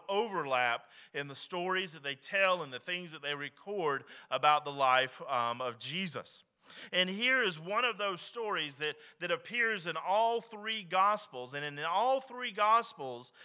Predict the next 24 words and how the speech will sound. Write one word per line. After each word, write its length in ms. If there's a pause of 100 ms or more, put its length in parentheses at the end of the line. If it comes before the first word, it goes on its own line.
(200)
the 100
Gospel 480
writers 600
use 360
this 260
event 540 (260)
in 140
order 220
to 140
really 320
start 360
to 100
shore 600
up 460 (200)
and 140
start 280
to 120
really 340
show 560
for 300
the 120
reader 540 (280)
what 220
it 140